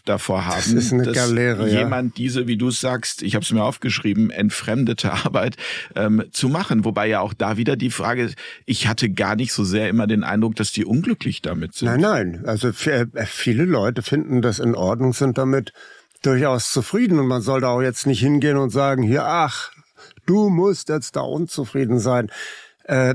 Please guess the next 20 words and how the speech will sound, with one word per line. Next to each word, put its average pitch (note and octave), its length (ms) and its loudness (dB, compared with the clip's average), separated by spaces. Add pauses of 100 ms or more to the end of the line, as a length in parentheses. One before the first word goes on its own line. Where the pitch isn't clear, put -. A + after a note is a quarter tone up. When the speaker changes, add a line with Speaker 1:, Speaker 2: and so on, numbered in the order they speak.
(120)
Speaker 2:
das - 220 -2
kommt D#3+ 200 0
immer C3+ 180 4
ganz C3 240 0
auf B2+ 160 -2
die C#3+ 100 0
Einzelperson A#2 840 0
an. A#2 360 0
Und, F2+ 240 -4
äh, D#2+ 120 -8
klar, B2+ 440 -2
auch, D#2 160 -6
siehst B2 400 -2
ja, G2+ 240 -2 (440)
siehst - 320 -2
ja C#3 100 2
auch, G#2 100 -2
dass G#2 200 -2
Leute A#2 360 2
als F#2+ 260 -2